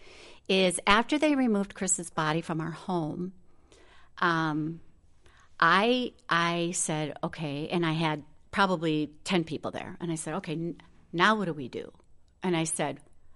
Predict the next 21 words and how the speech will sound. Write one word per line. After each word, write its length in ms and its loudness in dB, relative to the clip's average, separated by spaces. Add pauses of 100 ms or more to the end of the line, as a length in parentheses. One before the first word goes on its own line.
and 140 -2
I 80 0
just 300 -4 (840)
shut 220 0
my 240 0
eyes 140 -2
a 20 -4
second 400 -2
and 160 -6
I 80 -6
heard 260 -6
worship. 560 -8 (320)
I 60 -6
said, 180 -6
"Okay, 400 4
I 100 4
know 120 2
what 80 0
we're 80 0
gonna 220 -2
do. 340 -2